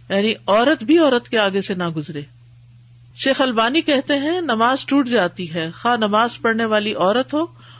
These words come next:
اور سامنے سے گزرنے والی بھی عورت ہی ہو، کیونکہ اس میں تمام امت کو مخاطب کر کے حکم دیا گیا ہے۔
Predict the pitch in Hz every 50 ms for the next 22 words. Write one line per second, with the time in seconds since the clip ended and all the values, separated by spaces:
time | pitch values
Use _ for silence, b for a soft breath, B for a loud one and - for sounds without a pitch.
0 | B B B 180 208 - - 214 202 214 220 233 240 - 240 220 196 202 190 208
1 | 214 214 214 214 202 190 180 180 185 190 190 240 254 226 180 175 180 180 180 -
2 | 190 180 160 156 151 - B B B B B B B B - 233 233 - 247 208
3 | 226 220 - - 262 254 240 226 214 196 208 220 233 233 220 214 202 196 208 214
4 | 214 - 269 240 226 202 - 196 185 185 - 208 202 - 190 180 - - 233 208
5 | 190 180 - 185 170 170 165 180 165 156 147 147 151 147 139 139 143 147